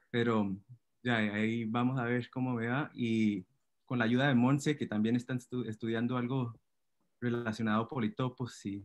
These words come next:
y combinatoria, tal vez me pueda ayudar. Bueno, empecemos con los protagonistas de esta historia, que son los politopos. Am, tal vez puedan re-, reaccionar usando el, las funciones del Zoom.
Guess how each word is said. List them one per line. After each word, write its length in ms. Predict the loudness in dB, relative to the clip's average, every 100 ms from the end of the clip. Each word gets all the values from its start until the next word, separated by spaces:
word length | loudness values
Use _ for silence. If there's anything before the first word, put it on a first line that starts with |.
| -16 _
y 60 | -4
combinatoria, 720 | 0 0 -2 -2 0 0 0 -4
tal 120 | -6
vez 120 | -2
me 120 | -2 -2
pueda 200 | -4 -4
ayudar. 280 | -4 -6 -8 _ _ _ _ _ _ _ _ 0
Bueno, 280 | 2 4 2 0 _ _ _ _ _ _ _ _ _ _ _ _ _
empecemos 500 | -2 0 2 4 4
con 120 | 4 4
los 100 | 6
protagonistas 800 | 4 4 4 6 6 6 2 0
de 100 | 0
esta 140 | -2
historia, 480 | -2 0 0 -2 -6 _ _ _ _ _
que 100 | -2
son 160 | 4 4
los 120 | 4
politopos. 920 | 4 2 2 0 -2 -8 -10 -14 -16 _ _ _ -8
Am, 540 | -2 0 0 -2 -6 -12 _ _ _ 0
tal 140 | 2
vez 160 | 2 2
puedan 360 | 0 2 0
re-, 200 | 0 -4
reaccionar 680 | -2 -2 -2 -2 -2 -2 -4 -8
usando 440 | -4 0 2 2
el, 360 | 2 2 -2 -8 _ -6
las 220 | -6 -2
funciones 420 | -2 0 0 0
del 220 | 0 -2
Zoom. 400 | 2 4 4 2